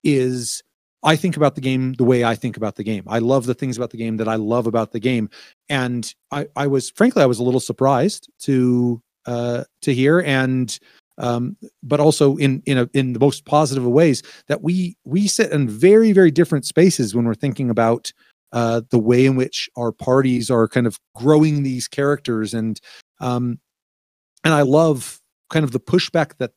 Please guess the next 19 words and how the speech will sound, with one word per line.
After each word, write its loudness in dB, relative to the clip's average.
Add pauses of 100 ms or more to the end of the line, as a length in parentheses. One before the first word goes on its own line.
(140)
that -2
ideology -2
gives -6
to -18
the -2
system -4
that -4
I've 0
enjoyed -2
so -6
much, -6 (360)
and -2
thinking -8
about -4 (240)
both 4
the 0
ways 0
in -2
which -8